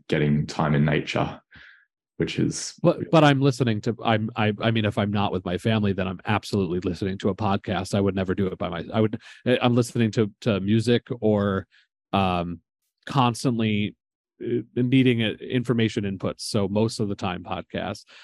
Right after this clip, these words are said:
Speaker 2: uh, when I, when, anytime I'm by myself, I can't do the dishes without listening to something. Th-, that's not enough for me to be
Speaker 1: Hmm.
Speaker 2: alone with my own thoughts. Not that I have, like, haunting thoughts or anything like that. I'm just,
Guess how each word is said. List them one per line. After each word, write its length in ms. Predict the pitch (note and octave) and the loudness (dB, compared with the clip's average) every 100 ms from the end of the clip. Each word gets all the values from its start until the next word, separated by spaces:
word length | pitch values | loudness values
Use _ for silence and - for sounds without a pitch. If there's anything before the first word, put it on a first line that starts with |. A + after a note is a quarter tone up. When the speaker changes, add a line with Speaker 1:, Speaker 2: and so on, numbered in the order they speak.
| - | -6
Speaker 2:
uh, 180 | F#2+ F#2+ | 0 0
when 200 | F#2+ G#2 | 2 0
I, 60 | |
when, 260 | - A2 G#2 - _ | 0 0 0 -4 _
anytime 500 | B2+ C#3 C3+ A2+ A#2 | 2 4 4 2 0
I'm 100 | G2+ | 0
by 140 | G2 F#2+ | 0 -2
myself, 480 | D#2+ - D2 A1 A2 | -2 -4 -6 -2 -2
I 60 | |
can't 320 | G2 A#2 G#2 - - | 0 0 0 -4 -2
do 100 | A2+ | 0
the 100 | G2 | 0
dishes 440 | G#2 G#2 A2+ G2+ | 0 0 2 2
without 260 | G#2 G2+ F2 | 2 2 0
listening 400 | G2+ - G2+ G2+ | -2 -2 -2 -2
to 360 | - G#2 G2+ G2+ - - _ - | 0 0 0 -2 -8 -20 _ -2
something. 580 | A#2+ G#2+ G#2+ G2+ G2 G2+ _ _ _ | 0 2 2 0 -2 -6 _ _ _
Th-, 460 | A#2 G#2+ G#2+ - A#2 | -2 -2 0 0 0
that's 280 | A#2 A2+ - | 2 0 0
not 240 | A#2+ G#2+ | 2 2
enough 640 | G2+ G2+ G#2+ F2 - - - _ | 2 -2 -2 -4 -6 -16 -18 _
for 180 | - - | -6 -4
me 340 | G2 D#2 - _ _ _ _ - | -2 -4 -8 _ _ _ _ 0
to 80 | E3+ | 4
be 160 | A2 | 4
Speaker 1:
Hmm. 40 | G#2 | 2
Speaker 2:
alone 320 | G2 F#2+ F#2 | -2 -4 -2
with 160 | F#2 | -4
my 140 | G2 F#2 | -2 -2
own 340 | F#2 F2+ F#2 - - _ | 0 -2 -6 -14 -20 _
thoughts. 380 | A2+ F2 - C#3+ | 0 0 -2 2
Not 160 | D3+ | 2
that 100 | C#3 | 4
I 60 | A#2 | 4
have, 140 | A#2+ | 4
like, 100 | G#2 | 2
haunting 400 | - A#2+ A2 G2+ | 0 0 0 -4
thoughts 300 | G#2 B2 - | -2 -2 -2
or 20 | |
anything 180 | G#2+ G2+ | -4 -4
like 140 | G#2 G2+ | -4 -2
that. 140 | G#2+ | -2
I'm 80 | G2+ | 0
just, 200 | A2+ | -2